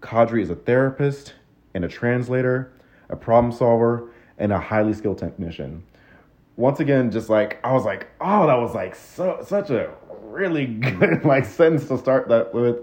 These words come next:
And then the two quotes that I, once again, 'cause this is, I think this is, like, a very humanist piece, um, is the two quotes from Kadri saying, um, when discussing, um, the, how she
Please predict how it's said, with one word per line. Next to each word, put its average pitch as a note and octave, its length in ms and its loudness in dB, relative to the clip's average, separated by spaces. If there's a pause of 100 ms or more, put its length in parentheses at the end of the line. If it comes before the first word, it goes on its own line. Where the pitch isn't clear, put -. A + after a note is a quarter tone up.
And A2 160 0
then A2 400 2 (400)
the B2 100 2
two D#3+ 280 0
quotes C#3 460 2
that A#2 120 2
I, A2+ 60 6
once A#2 240 0
again, A2+ 140 0
'cause G#2+ 140 -6
this A2+ 140 -8
is, B2 140 -16
I A#2+ 120 2
think B2 300 -4
this A#2+ 120 -4
is, A2+ 120 -6
like, A2 160 0
a G#2 80 -2
very G2+ 300 -2
humanist - 760 -4 (240)
piece, A#2+ 460 -4 (460)
um, G2+ 600 2 (840)
is A#2 380 4
the A#2 100 0
two B2+ 180 0
quotes A#2 220 0
from G#2+ 140 -6
Kadri G#2+ 440 0
saying, F#2+ 560 -2 (720)
um, G#2+ 260 6
when A2+ 120 2
discussing, G#2+ 760 2
um, F2 560 2 (880)
the, A2 280 4
how G#2 220 4
she G2+ 320 -4